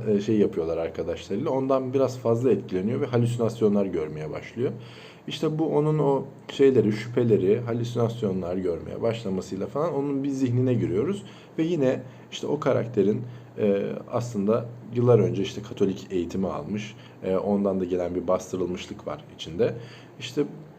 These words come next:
bu o zihninin bir tasvirini görüyoruz, rengarenk bir tasvirini görüyoruz. Ee,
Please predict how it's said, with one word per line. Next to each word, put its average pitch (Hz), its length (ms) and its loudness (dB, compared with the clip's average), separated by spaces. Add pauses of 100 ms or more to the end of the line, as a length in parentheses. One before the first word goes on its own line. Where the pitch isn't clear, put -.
bu 170 340 4
o 165 40 2
zihninin 147 560 0
bir 151 100 -2
tasvirini 131 520 2
görüyoruz, 87 420 2
rengarenk 107 520 2
bir - 60 -8
tasvirini 107 480 0
görüyoruz. 92 520 -2 (580)
Ee, 113 260 6